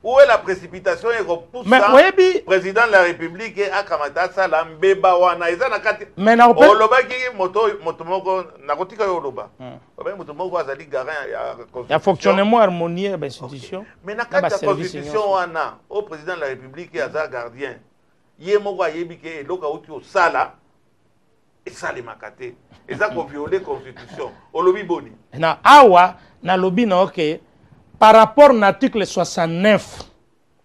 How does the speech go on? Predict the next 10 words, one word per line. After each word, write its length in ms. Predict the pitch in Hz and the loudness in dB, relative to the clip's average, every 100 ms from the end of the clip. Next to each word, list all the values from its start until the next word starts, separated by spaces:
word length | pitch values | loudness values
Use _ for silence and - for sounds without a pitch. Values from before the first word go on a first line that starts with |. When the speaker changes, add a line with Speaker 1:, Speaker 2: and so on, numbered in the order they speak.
| _ _ _ | _ _ _
Speaker 1:
Totika 240 | 208 202 202 | -14 -4 0
na 60 | 240 | 2
Speaker 2:
I- 60 | |
Speaker 1:
ba 80 | 165 | 2
article 400 | 151 147 185 143 | 0 -4 -16 -6
wana. 220 | 139 151 156 | -2 -2 0
Speaker 2:
Mais 120 | 247 | 2
kasi 260 | 339 - 359 | 4 4 6
yango 180 | 370 - | 8 8
Speaker 1:
Asali 420 | 370 277 294 | 8 8 6